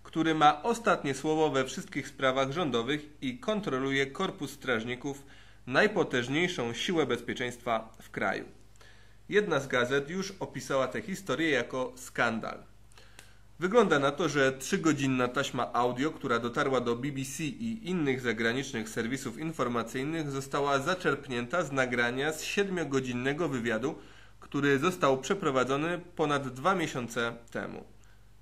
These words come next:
Na nagraniu minister wielokrotnie narzeka, że Korpus Strażników Rewolucji Islamskiej podporządkował dyplomację i politykę zagraniczną Iranu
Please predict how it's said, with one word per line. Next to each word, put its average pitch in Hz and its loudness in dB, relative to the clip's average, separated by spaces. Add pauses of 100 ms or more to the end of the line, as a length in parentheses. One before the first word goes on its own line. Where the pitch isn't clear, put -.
Na 156 2
nagraniu 139 4
minister 147 0
wielokrotnie 156 2
narzeka, 151 2
że 135 0
Korpus 180 -2
Strażników 123 -2
Rewolucji 123 -2
Islamskiej 123 -2
podporządkował 165 0
dyplomację 139 -2
i 135 -8
politykę 202 -2
zagraniczną 127 0
Iranu 135 2